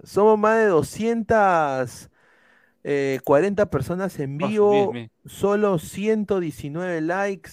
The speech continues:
Speaker 1: Eh, muchachos,
Speaker 2: Sí.
Speaker 1: lleguemos a más likes, dejen su like, ya estamos ya también a punto de cerrar el kiosco acá. Eh, a ver, más comentarios, eso de la U, tremendos cabrazos, dice, ah,
Speaker 2: <laughs>
Speaker 1: su madre.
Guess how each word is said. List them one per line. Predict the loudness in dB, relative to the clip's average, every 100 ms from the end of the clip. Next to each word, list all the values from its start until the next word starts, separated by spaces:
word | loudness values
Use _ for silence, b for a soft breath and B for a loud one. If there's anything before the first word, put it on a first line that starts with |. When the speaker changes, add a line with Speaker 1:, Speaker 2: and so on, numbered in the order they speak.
| -18
Speaker 1:
Eh, | -12 -10
muchachos, | -8 -12 -4 -2 -2 -2 -2 -4
Speaker 2:
Sí. | -6
Speaker 1:
lleguemos | -6 -2 -2 0 -2 -4 -8
a | -8
más | -6 -6
likes, | -4 -4 -4 -8 -12
dejen | -14 -12 -14
su | -14 -10
like, | -10 -10
ya | -14
estamos | -16 -14 -10
ya | -8 -6 -4 -4 -8 -12
también | -14 -12 -12 -12
a |
punto | -14 -18 -12 -12
de | -12
cerrar | -14 -12
el | -12 -14
kiosco | -16 -16 _ -16
acá. | -6 -6 -6 b b b b b b _
Eh, | -10 -6 -4 -4
a | -2
ver, | 0 0 -2
más | -4 -6
comentarios, | -6 -6 -2 0 2 0 -2 -4 -6
eso | -8 -6 -2
de | -2
la | 0 -2
U, | -2 -4
tremendos | -4 -2 0 0 0
cabrazos, | 0 2 4 4 4 2 0 -2
dice, | -2 -4 0 4 4 2
ah, | -2 -2
Speaker 2:
<laughs> | -4 -6
Speaker 1:
su | -6
madre. | -2 -2 -2 -6